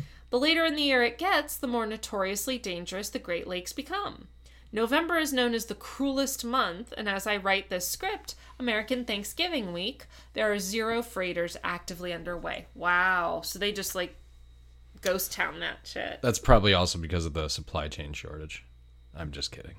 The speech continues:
Speaker 1: <laughs> Well, I mean, who knows? The shipping season goes until January.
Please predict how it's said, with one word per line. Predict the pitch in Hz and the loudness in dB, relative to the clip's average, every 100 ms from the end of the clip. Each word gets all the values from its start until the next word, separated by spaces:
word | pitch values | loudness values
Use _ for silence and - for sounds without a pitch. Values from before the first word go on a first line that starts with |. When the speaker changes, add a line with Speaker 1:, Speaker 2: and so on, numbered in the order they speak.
| - | -4
Speaker 1:
<laughs> | - - - - 277 - | -2 -2 -2 -2 -2 -2
Well, | 254 - | -2 0
I | 196 | 0
mean, | - - 185 - | -2 -4 -6 -10
who | 185 | -12
knows? | - - - - - - - | -10 -10 -10 -12 -12 -4 4
The | 285 | 6
shipping | 403 415 392 370 | 6 4 2 0
season | - 277 285 277 | 0 2 2 2
goes | 247 226 233 | 4 4 4
until | 226 220 185 | 0 -2 -2
January. | 165 269 302 285 170 - - - 240 | 2 4 4 2 -2 -4 -8 -6 -8